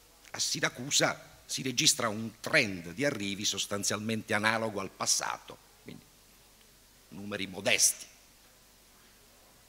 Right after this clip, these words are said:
Settecento arrivi complessivamente nel primo semestre duemilatredici, quindi del tutto in linea con il passato, erano più o meno questi i numeri del passato, sette, ottocentomille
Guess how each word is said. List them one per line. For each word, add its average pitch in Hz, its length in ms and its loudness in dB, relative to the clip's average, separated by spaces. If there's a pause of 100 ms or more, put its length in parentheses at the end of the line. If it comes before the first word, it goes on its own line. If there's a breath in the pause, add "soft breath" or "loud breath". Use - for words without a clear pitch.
Settecento 101 840 6
arrivi 90 400 -4
complessivamente 110 920 0
nel 156 180 -2
primo 165 280 -2
semestre 101 640 2
duemilatredici, 95 920 -4 (300)
quindi - 240 -14 (1300)
del 139 240 -4
tutto 160 240 -6
in 160 140 -4
linea 135 320 -2
con 95 180 -8
il 92 120 -8
passato, - 680 -4
erano 104 260 -10
più 127 120 -6
o - 20 -6
meno 107 240 -6 (120)
questi - 460 4 (340 loud breath)
i 117 120 0
numeri 104 420 2
del 90 160 -4
passato, - 800 0
sette, - 400 -6
ottocentomille 98 960 0